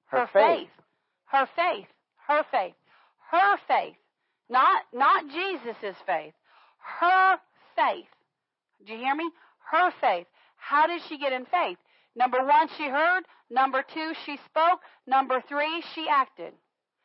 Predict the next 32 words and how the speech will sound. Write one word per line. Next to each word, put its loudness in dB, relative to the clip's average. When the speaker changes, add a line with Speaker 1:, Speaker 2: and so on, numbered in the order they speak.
Speaker 2:
Her 2
faith. -2
She -6
heard, 2
she -8
spoke, 2
she -8
acted. -4
And -2
he -4
said, -2
"Daughter, 4
because -4
you -12
heard, 0
because -4
you -12
spoke, 0
because -2
you -8
acted, -6
you -6
have 0
been -2
made 0
whole. 0
Go 2
in 2
peace -10
and 0
be -6
whole." 2